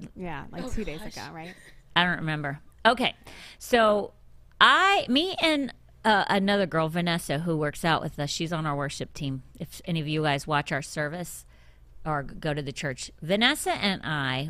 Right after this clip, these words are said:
Speaker 3: went to the gym by ourselves. I think my daughter was with us this time. So the owner w-, has these protein shakes. And so we were like, "We're gonna try that." We love this protein shake. It's peanut butter, chocolate peanut butter.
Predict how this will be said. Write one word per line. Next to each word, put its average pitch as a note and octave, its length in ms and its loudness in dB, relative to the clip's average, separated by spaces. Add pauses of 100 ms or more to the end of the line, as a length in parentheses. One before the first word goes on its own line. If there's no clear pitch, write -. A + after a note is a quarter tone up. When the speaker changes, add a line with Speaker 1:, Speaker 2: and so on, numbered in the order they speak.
(100)
Speaker 3:
went D#3+ 220 -4
to G#3 80 -6
the G3+ 100 -2
gym C#3+ 560 -4
by C3 220 -2
ourselves. B2+ 520 -6
I D#3+ 80 0
think - 220 -6
my D#3 160 -2
daughter B2+ 260 -4
was A#2+ 200 -8
with - 180 -12
us A#2+ 160 -10
this - 180 -12
time. - 220 -12 (500)
So E3+ 720 4 (300)
the D#3 320 2 (240)
owner G#3 580 2
w-, F3 160 -8 (300)
has D#3+ 260 0
these E3 180 -4
protein G3 440 2
shakes. - 500 -6
And E3 100 -2
so D#3 280 0
we D#3 160 0
were D3+ 80 0
like, C#3+ 160 0
"We're E3+ 100 -2
gonna D3+ 160 -2
try A3 280 0
that." B2+ 260 -2 (100)
We G3 400 -2
love D#3+ 480 0
this C#3 180 -6
protein B2 520 -6
shake. - 420 -12
It's E3 200 0
peanut G3 360 -4
butter, D#3+ 460 2
chocolate G3 300 -4
peanut D3+ 220 -2
butter. - 220 -6